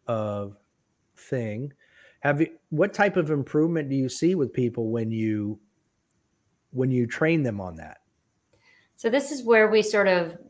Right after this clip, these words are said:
Speaker 2: dial back in the accuracy. When you're learning all this footwork, you're concentrating on what your feet are doing and not so much on accuracy, so that shot patterns start spreading out a little bit more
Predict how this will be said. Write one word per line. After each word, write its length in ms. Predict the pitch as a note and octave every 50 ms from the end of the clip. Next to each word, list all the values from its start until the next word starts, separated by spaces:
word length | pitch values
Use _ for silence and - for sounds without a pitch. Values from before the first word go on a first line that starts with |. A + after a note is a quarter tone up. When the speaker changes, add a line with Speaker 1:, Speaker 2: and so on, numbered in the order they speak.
| - - - _ _ _ _ _ _ _
Speaker 2:
dial 340 | - F#3 F3+ F3 F3 E3+ E3+
back 340 | E3 E3+ D#3+ D#3 D#3 D#3 E3
in 120 | D#3+ D#3
the 160 | D3+ D3 - C#3+
accuracy. 680 | C#3+ C#3+ D3+ - - C#2 - C#3 - - - C#3 C#3+ D#3
When 200 | - F3 F3+ F#3
you're 160 | F3+ F3+ E3+
learning 280 | F#3 G3 G3 G3 F#3+
all 120 | F3+ E3+ E3
this 180 | E3 D#3+ E3
footwork, 760 | - - - G#3 - - G3 G#3+ G#3+ G#3+ G#3+ G#3+ - - - _ _ _ _ _ _ _ _ _ _ _ _
you're 140 | - F3+ E3+
concentrating 720 | - - A3+ G#3+ G#3+ A3 A3+ G3+ - - G3+ G3 G3 G3
on 160 | F#3+ F3+ F3 F3+
what 160 | E3+ - -
your 140 | C3 D3+ D#3 - -
feet 280 | - A#3+ A#3 A#3+ - - -
are 180 | - E3+ F3
doing 400 | F3 E3 E3+ D#3+ D#3+ D#3 D#3 D#3+
and 180 | D#3+ - E3 E3
not 280 | E3 E3 E3+ E3 - -
so 260 | - - - F#3 F3+
much 360 | E3+ E3+ E3+ E3+ E3+ - - - -
on 500 | E3+ E3+ E3 D#3+ D#3+ D#3+ D#3+ E3 E3 - _ _ _ _ _ _ _ _ _ _ _ _ _
accuracy, 720 | G3+ G#3+ - - - G3+ G3+ G3+ G3+ G3+ - G#3+ G#3 G#3 G#3+
so 220 | G#3 G#3+ - F3+
that 300 | F3 F#3 F#3 - - - _ _
shot 380 | - - - - G#3+ G3+ - -
patterns 420 | - G3+ G3 F#3+ G3 G#3 G#3 G3
start 300 | G3+ - - G3+ G3 G3+
spreading 440 | - - - - G#3+ G#3+ G#3 G#3+ G3+
out 180 | F#3+ F#3 F#3 F3+
a 60 | F3+
little 180 | F3 F3+ F3 F3
bit 160 | E3+ F3 - E3+
more 360 | F3 E3+ E3+ F3 F3 F3